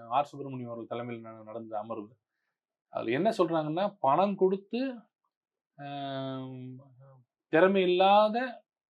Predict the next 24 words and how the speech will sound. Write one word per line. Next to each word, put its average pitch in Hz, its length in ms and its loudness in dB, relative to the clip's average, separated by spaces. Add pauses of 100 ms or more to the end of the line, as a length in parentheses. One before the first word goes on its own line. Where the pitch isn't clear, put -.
(280)
வேலை 190 240 10
வாங்கிய 180 460 6
ஒ-, 143 280 0
ஒரு, 135 240 0
ஒருத்த-, 139 320 -4 (160)
ஒரு, 139 220 2
ஒரு 147 100 0
செட் 147 240 -2
இருக்கு. 117 280 -2 (600)
பணம் 196 260 8
கொடுத்து 214 360 0 (540)
திறமை 220 440 6
இரு-, 202 220 0
ப-, 147 220 4
பணம் 185 240 8
கொடுத்து 214 340 -2 (600)
ஏமாற்றப்பட்டு 196 800 6
வேலையும் 214 420 10
கொடுக்காம 214 340 2
பணமும் 208 320 6
கொடுத்து 185 220 2
ஏமாந்தவங்க 175 400 6
ஒருத்தர் 147 160 -2
இருக்காங்க. 123 280 -2